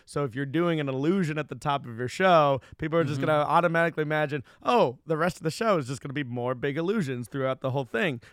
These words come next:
Speaker 1: But the fact
Speaker 2: Mm-hmm.
Speaker 1: that you start with you, personality, and what, what, I don't even know what the start of your show is currently, 'cause I know it's changed a bit, but the, uh, like, you're doing a card thing, and you're gonna
Speaker 2: Mm-hmm.
Speaker 1: see a lot of cards in your show, <laughs> you know?
Speaker 2: Mm-hmm,
Speaker 1: I mean, you
Speaker 2: mm-hmm.
Speaker 1: vary it up, of course,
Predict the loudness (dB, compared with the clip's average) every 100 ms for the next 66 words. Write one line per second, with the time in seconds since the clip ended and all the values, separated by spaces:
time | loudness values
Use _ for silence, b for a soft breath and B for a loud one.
0 | B -10 -6 -2 -2 -2 -6 -4 -6 -6
1 | 0 2 2 -2 -8 -2 0 0 0 -2
2 | -4 -4 -4 -2 -2 -2 -2 -4 -8 B
3 | -10 -6 -4 -6 -8 -10 -10 -10 -6 -6
4 | -4 -2 -2 -2 -4 -4 -4 -4 -6 -6
5 | -6 -10 -16 -16 -8 -6 -6 -10 -12 -10
6 | -10 -10 -10 -10 -10 -14 -14 -12 -12 -12
7 | -12 -12 -12 -12 -12 -12 -14 -12 -10 -8
8 | -6 -6 -4 -2 -2 -2 -4 2 6 4
9 | 2 -4 -4 -8 -12 B B -2 2 4
10 | 4 4 4 6 4 6 8 8 4 -4
11 | -4 -4 -2 -2 0 2 6 4 4 0
12 | 0 0 0 0 0 2 2 4 2 0
13 | -8 -6 -6 -6